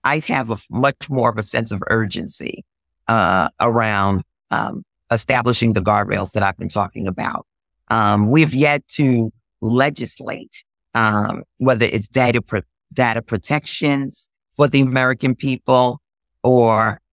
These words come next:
um, you know, the, uh, uh, establishing,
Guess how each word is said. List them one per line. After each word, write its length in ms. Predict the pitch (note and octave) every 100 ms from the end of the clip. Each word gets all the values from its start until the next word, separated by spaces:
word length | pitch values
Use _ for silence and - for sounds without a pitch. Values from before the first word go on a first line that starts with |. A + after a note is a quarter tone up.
| -
um, 360 | G2+ - A#2 A#2 _ -
you 100 | C#3+
know, 280 | B2 G2 G2+
the, 180 | F#2 A2+ B2+
uh, 140 | A#2+ -
uh, 160 | A#2 -
establishing, 1000 | A#2 - C3+ B2+ C3+ - B2+ A#2+ A#2